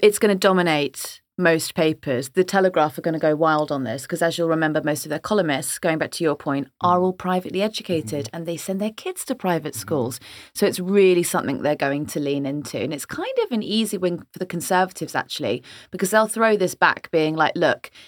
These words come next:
Speaker 1: Keir Starmer does not like any movement between the classes. He is Commie Keir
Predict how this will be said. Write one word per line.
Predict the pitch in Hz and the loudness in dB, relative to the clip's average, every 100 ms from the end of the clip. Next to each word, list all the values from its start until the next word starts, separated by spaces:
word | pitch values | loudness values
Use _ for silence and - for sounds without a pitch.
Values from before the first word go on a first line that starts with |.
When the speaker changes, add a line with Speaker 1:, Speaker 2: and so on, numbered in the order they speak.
| _ - | _ -2
Speaker 1:
Keir | 208 196 | 0 0
Starmer | - 180 170 165 | 2 2 2 0
does | 165 160 | -2 0
not | 175 165 | 0 0
like | 160 151 139 - - - - | 0 0 0 -6 -16 -4 0
any | 175 170 | 2 2
movement | 160 156 151 156 135 | 2 2 2 -2 -4
between | 160 - 156 | -4 -2 -2
the | 147 | -2
classes. | - 147 139 - 151 143 - | -2 -2 -2 -4 -2 -2 -2
He | 160 | 0
is | 147 139 | 0 -2
Commie | - 170 160 | -4 -2 -2
Keir | 156 170 131 123 135 | -2 2 4 4 2